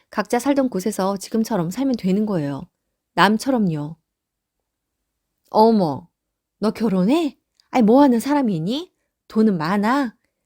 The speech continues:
사돈들은 괜찮고? 우리 딸 기죽이고 시집살이 시키면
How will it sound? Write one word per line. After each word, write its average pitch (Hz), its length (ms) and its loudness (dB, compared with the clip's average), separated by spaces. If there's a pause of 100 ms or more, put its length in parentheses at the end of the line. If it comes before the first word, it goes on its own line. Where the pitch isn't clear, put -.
(140)
사돈들은 285 480 2
괜찮고? 269 760 -2 (640)
우리 202 400 0
딸 185 220 2
기죽이고 202 640 -2
시집살이 277 480 -2
시키면 247 720 0